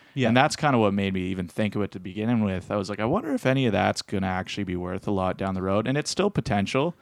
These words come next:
Speaker 1: Oh,
Speaker 2: 'Cause
Speaker 1: of course. No, it's
Speaker 2: it's a
Speaker 1: still,
Speaker 2: piece
Speaker 1: it,
Speaker 2: of
Speaker 1: it could still
Speaker 2: history.
Speaker 1: gain ha-, value just for,
Speaker 2: Yeah.
Speaker 1: as you said, purely on the fact it's historical.
Speaker 2: Historical value.
Speaker 1: Yeah, there's no doubt.
Speaker 2: But it's like, I know a lot of people, when D V Ds came out, they just were getting rid of their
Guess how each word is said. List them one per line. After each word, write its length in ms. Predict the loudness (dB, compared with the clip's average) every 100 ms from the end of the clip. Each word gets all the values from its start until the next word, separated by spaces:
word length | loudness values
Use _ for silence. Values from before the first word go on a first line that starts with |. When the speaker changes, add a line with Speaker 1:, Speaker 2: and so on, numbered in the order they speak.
| _ 0
Speaker 1:
Oh, 100 | 6
Speaker 2:
'Cause 140 | 6 6
Speaker 1:
of 40 |
course. 320 | 4 4 4
No, 160 | 4 4
it's 180 | 4 2
Speaker 2:
it's 40 |
a 20 | 2
Speaker 1:
still, 40 | 4
Speaker 2:
piece 220 | 4 4
Speaker 1:
it, 80 | 4
Speaker 2:
of 40 |
Speaker 1:
it 40 | 4
could 120 | 4
still 120 | 4
Speaker 2:
history. 180 | 4 4
Speaker 1:
gain 200 | 4 2
ha-, 200 | 4 2
value 420 | 4 4 4 2
just 220 | 0 0 0
for, 80 |
Speaker 2:
Yeah. 180 | 2 4
Speaker 1:
as 100 | 4
you 40 | 2
said, 300 | 0 0 -2
purely 280 | -2 0 2
on 80 | 2
the 60 |
fact 260 | 2 0 0
it's 140 | -4
historical. 480 | -4 0 0 0 -2
Speaker 2:
Historical 540 | -4 -2 0 0 0 -2
value. 220 | 0 0
Speaker 1:
Yeah, 40 |
there's 180 | 0 0
no 120 | 0
doubt. 240 | 2 0 -2 -12 0
Speaker 2:
But 140 | 4 4
it's 140 | 2
like, 140 | 2
I 140 | 4 4
know 180 | 4 4
a 20 |
lot 260 | 4 4
of 200 | 4 0 -2
people, 420 | 0 2 0 2
when 240 | 2 0
D 160 | -2 0
V 60 | 2
Ds 220 | 2 -2
came 220 | -2 -4
out, 240 | -2 -4 -4 -6
they 120 | -6
just 240 | -6 -8
were 180 | -4 -4
getting 360 | -2 -2 0 0
rid 200 | 0 0
of 120 | 0
their 340 | -2 -2 -4